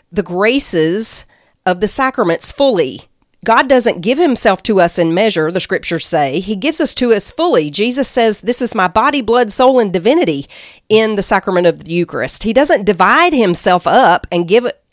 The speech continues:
a little piece of himself to each of us, and neither does the Holy Spirit. He gives us himself to us fully.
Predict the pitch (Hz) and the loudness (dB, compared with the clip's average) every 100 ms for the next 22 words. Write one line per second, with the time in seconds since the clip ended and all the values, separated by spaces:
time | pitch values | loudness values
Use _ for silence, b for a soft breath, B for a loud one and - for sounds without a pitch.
0 | - 196 220 226 - 277 320 208 170 151 | -6 -4 0 0 0 0 2 2 0 0
1 | 160 160 180 175 170 165 151 147 - - | 0 0 -2 -4 -4 -2 0 0 -2 -10
2 | B B - 214 233 302 302 247 233 214 | B B -4 0 2 2 4 2 2 2
3 | 220 196 - 277 165 208 185 269 311 320 | 4 2 0 0 0 -2 -2 -2 0 -2
4 | 262 - 214 214 - 208 - 269 262 190 | -2 -4 -2 -2 0 -4 -2 -2 2 2
5 | - - 285 190 123 | 0 -2 0 0 -2